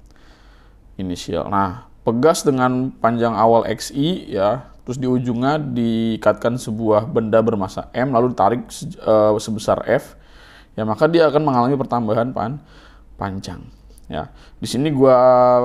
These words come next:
anggap di sini pertambahan panjangnya adalah X. Ya. Ya, pertambahan panjangnya adalah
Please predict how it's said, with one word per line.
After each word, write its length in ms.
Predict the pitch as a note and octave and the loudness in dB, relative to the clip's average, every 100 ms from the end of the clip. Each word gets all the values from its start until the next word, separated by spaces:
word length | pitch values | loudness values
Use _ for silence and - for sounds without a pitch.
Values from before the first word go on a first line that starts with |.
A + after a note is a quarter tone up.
| A#2+ - - | 0 -4 -12
anggap 400 | G#2+ A2+ C#3+ - | -8 2 2 2
di 80 | C3 | -4
sini 160 | B2+ | -4
pertambahan 640 | C3+ C3+ B2 A#2 B2+ A2+ A2+ | -4 -2 -2 -2 -2 -4 -4
panjangnya 560 | A2 A2 G#2+ B2 A#2 | -6 -4 -4 -2 -2
adalah 320 | A2 B2 C3+ - - | 0 0 -2 -10 -10
X. 400 | E2+ - - - _ _ - _ _ _ _ _ | -10 -10 -14 -14 _ _ -20 _ _ _ _ _
Ya. 240 | - E2+ - _ - - - - - - - - - - - | -14 -14 -16 _ -20 -20 -20 -20 -20 -20 -20 -20 -20 -20 -20
Ya, 40 | - | -20
pertambahan 720 | - - F#2 D2+ C#2+ E2 F#2+ | -16 -10 -10 -8 -10 -12 -10
panjangnya 560 | - F#2+ G2 G#2+ A#2+ A2 | -10 -8 -8 -6 -2 -2
adalah 400 | F#2 A2 C#3 | 0 -2 -4